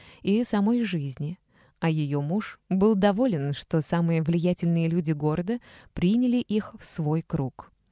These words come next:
Он не ревновал, ведь такая красота не может быть лукавой или грешной.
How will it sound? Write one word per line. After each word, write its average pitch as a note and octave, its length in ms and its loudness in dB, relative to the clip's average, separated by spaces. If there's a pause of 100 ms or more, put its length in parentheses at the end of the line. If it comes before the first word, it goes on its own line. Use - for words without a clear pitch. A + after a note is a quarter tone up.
(300)
Он D4+ 240 4
не C#4+ 80 4
ревновал, G#3+ 600 2 (400)
ведь E3+ 280 -2
такая G#3 380 0
красота E3+ 720 -4 (340)
не E3+ 140 4
может F#3+ 360 -2
быть G3+ 200 -2
лукавой E3 720 -2 (320)
или F3 260 2
грешной. E3 800 -2